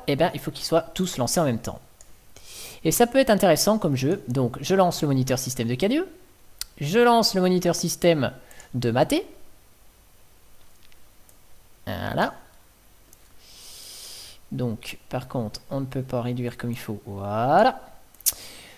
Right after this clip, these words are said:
Je fais la même chose pour le moniteur système de Gnome. Alors, je vous montre, hein, que entre Maté et Gnome, c'est exactement la même chose. Voilà. Donc, euh, je ferme celui de Gnome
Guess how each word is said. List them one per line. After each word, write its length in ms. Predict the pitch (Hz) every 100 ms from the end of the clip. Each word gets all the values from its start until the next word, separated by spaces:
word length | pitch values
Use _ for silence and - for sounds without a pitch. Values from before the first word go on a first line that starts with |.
| - -
Je 260 | 147 214 285
fais 460 | - 294 269 220 165
la 200 | 185 220
même 200 | 214 208
chose 500 | - 214 208 151 131 -
pour 380 | 214 226 135
le 360 | 110 131 180 175
moniteur 680 | 123 151 160 160 165 160 -
système 480 | - 143 170 147 127
de 100 | 131
Gnome. 320 | 156 190 202
Alors, 260 | 123 127
je 100 | 127
vous 60 | 147
montre, 320 | 160 143 - - - - - - 123
hein, 120 | 127 -
que 240 | 135 127
entre 260 | 131 131 139
Maté 480 | 143 147 170 165 147
et 60 |
Gnome, 260 | 143 175 185
c'est 140 | -
exactement 340 | 131 165 180 170
la 60 |
même 80 | 151
chose. 340 | - 147 185 - - - - - - - - - - - - - -
Voilà. 260 | 117 147 - - - - -
Donc, 280 | 143 135 135
euh, 280 | 131 127 123
je 160 | 143
ferme 280 | 135 190 180
celui 200 | 180 170
de 80 | 143
Gnome 380 | 131 147 170